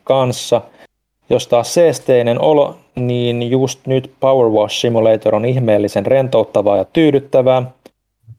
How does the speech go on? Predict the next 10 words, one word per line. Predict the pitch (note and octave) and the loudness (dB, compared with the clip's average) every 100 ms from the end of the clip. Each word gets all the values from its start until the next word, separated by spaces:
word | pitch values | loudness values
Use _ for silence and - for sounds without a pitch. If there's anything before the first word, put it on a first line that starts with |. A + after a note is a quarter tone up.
| _ - | _ -4
Kun | A#2+ A#2 | -2 0
taas | - A#2+ A2+ | 2 2 0
Sapetukseen | D#3+ D#3 C3+ B2 - A#2+ | -2 -2 -2 -2 -2 -2
nykyään | B2 B2 A#2+ A2 | -2 0 -2 0
kilpailuhenkisyys | C#3 C3 A#2 A2 G#2+ A2 G#2+ A2 G#2 | 0 0 0 0 0 -2 -2 -4 -6
nostaa | A2+ G#2 - G#2 | -4 -6 -2 0
ja | A2 | 2
närästystä | C3 B2 - A#2 - A2 | 2 0 0 -6 -2 2
ja | A2 A2 | 4 2
ala, | B2 A2+ A#2+ | 2 0 -4